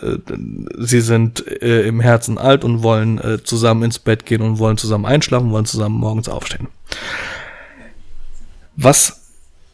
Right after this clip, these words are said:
so einen Cut in diese Geschichte gebracht hat, ist, ähm, er hat ein Bier getrunken. Ich hab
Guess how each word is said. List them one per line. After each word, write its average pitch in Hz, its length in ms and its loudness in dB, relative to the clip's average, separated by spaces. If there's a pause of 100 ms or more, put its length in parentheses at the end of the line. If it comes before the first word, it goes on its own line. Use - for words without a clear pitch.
(140)
so 123 200 4
einen 120 200 2
Cut - 340 4
in 131 80 -2
diese 120 220 2
Geschichte 127 420 0
gebracht 120 380 0
hat, 143 160 0
ist, - 420 0 (300)
ähm, 123 400 2 (2000)
er 156 220 6
hat 165 220 2
ein 123 300 2 (120)
Bier 143 180 6
getrunken. 208 640 0 (1400)
Ich - 360 4
hab 147 360 4